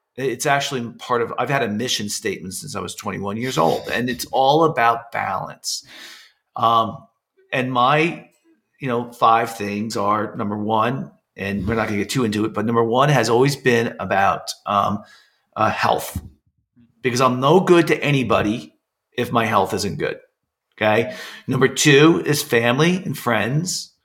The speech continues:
Number three is work. Uh, number four is continuous learning. And number five is giving back. And I think it's been that balance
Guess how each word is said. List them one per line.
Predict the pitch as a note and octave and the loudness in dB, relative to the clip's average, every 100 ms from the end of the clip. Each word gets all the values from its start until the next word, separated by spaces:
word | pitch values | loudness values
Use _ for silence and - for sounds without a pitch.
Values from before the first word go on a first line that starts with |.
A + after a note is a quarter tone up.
| _ _ _ _ | _ _ _ _
Number | B2+ C3 | -6 -6
three | - B2 C3+ D3 C3+ | -6 2 4 4 4
is | G#2+ | 0
work. | G#2+ A#2 A#2+ - - - _ _ _ _ - - - _ - | -4 0 0 -2 -8 -16 _ _ _ _ -16 -16 -20 _ 0
Uh, | B2 B2+ - C#3 | 4 4 0 -4
number | B2+ A2 | -2 -4
four | - C#3 C3+ C#3 | -4 -2 2 2
is | C3+ | 0
continuous | A#2+ G#2+ A#2+ B2+ B2+ | -6 -2 -2 0 -2
learning. | A#2 A2+ A2+ A#2+ C3+ - _ _ _ | -4 -2 -2 -4 -8 -16 _ _ _
And | A2+ | -6
number | A#2 A2+ | -4 -4
five | - G#2 G2+ A#2+ A#2 - | -2 0 4 2 2 -6
is | G#2 A2 | -6 -6
giving | A2 G#2+ A#2 | -6 -6 -4
back. | B2+ B2+ - - - _ _ _ - _ _ _ - | -2 -2 -4 -14 -20 _ _ _ -20 _ _ _ -2
And | C#3+ C#3 C#3 | 0 0 -2
I | C#3+ | -4
think | - F3+ F#3 | 0 0 0
it's | D3+ | -6
been | - D3+ D3 C3 | -2 0 0 -2
that | B2+ B2 - - - - _ | 0 0 -2 -16 -20 -20 _
balance | A#2 C3+ D3+ A2 G#2 C#2+ - - - | 0 4 2 0 -8 -10 -8 -8 -10